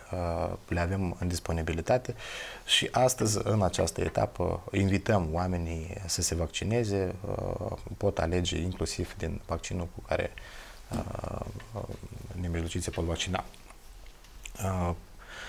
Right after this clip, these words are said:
revenind la subiectul verii și tabilor de vară, dacă ați observat, uh, de ce am început cu partea asta de covid? Pentru că noi am făcut tot posibilul ca să, uh, avem o abordare etapizată,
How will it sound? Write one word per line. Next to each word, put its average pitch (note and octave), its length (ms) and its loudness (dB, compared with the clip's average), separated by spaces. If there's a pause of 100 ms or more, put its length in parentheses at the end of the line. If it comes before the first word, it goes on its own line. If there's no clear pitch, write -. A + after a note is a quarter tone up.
(480)
revenind D3+ 500 6
la C3+ 60 8
subiectul G#2 1300 6
verii A2+ 360 8
și - 180 4
tabilor F2+ 420 4
de F2 100 2
vară, F2 260 6
dacă F2 240 2
ați - 200 4
observat, G#2 640 4
uh, F2+ 340 6
de F2+ 60 4
ce F2+ 140 4
am G#2 100 6
început F#2 360 2
cu - 120 -4
partea F2 300 2
asta F2 180 0
de F2 100 -2
covid? F#2+ 300 0
Pentru G2 220 -4
că F#2 80 -4
noi G2 120 0
am G2 60 0
făcut F#2 260 -4
tot - 120 2
posibilul F#2 500 0
ca F2+ 260 0
să, - 280 2
uh, F2 720 2
avem F2+ 520 0
o F2 60 2
abordare E2+ 600 2
etapizată, F2+ 1400 0